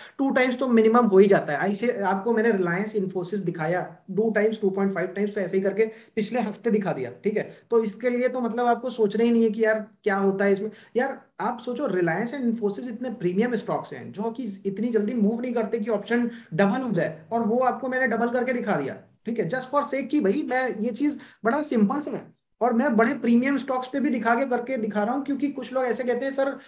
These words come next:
मैं जिस option में जाता हूँ उसमें liquidity नहीं होती।" तो मैंने Infosys और Reliance में करके दिखाया जिसमें proper liquidity है, ठीक है। Performance without looking at news, exact timings to execute the trades, big profits, sto-, small stop losses, pinpoint accuracy of the exact exi-,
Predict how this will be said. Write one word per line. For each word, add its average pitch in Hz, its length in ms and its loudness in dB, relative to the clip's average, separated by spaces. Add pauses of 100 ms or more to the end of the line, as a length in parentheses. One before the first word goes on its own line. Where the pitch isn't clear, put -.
(240)
मैं 226 140 4
जिस 240 160 -2
option 240 300 -2
में 247 140 0
जाता 220 240 2
हूँ 247 80 -2
उसमें 247 180 -2
liquidity 233 440 6
नहीं 208 120 4
होती।" 156 180 -2
तो 240 100 -2
मैंने 254 340 0
Infosys 220 420 0
और 233 120 0
Reliance 202 320 2
में 277 100 -4
करके 247 240 0
दिखाया 233 260 -2
जिसमें 277 340 -4
proper 226 300 0
liquidity 226 500 6
है, - 220 -2 (360)
ठीक - 120 2
है। - 220 -6 (400)
Performance 233 500 6
without 240 380 4
looking 247 220 -2
at 240 240 2
news, 220 200 6 (200)
exact 208 400 0 (120)
timings 254 360 2
to 262 140 2
execute 190 420 0
the 254 200 2
trades, 220 640 4
big 262 260 -2
profits, 240 480 0
sto-, 226 360 4
small 208 360 4 (100)
stop 226 140 6 (100)
losses, 202 240 2
pinpoint 247 540 0
accuracy 220 580 4
of 226 100 6
the 233 160 4
exact 208 340 0
exi-, 208 340 2